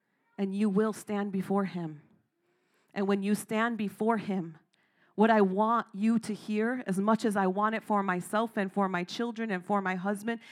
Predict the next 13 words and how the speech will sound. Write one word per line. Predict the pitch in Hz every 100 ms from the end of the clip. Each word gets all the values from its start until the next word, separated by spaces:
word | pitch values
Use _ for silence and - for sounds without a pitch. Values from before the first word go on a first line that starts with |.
| - -
is | 196
I | 196
want | 185 190 233 247 -
you | 240
to | 226
hear, | 202 - 226 240 262 - -
"Well | 190 214 233 247 262 269 - -
done, | 202 226 233 262 269 - -
good | 175 240 247 269 269 -
and | 208 185
faithful | 240 233 196 240 226 220 -
servant." | - 220 185 170 170 170 - - - - _ _ _ _ _ _ _ _ _ _ - - _ _ - _ _ _ _ _ _ _ _ _ _ _ _ _
Discipleship | 214 196 - 240 - 254 - 247 233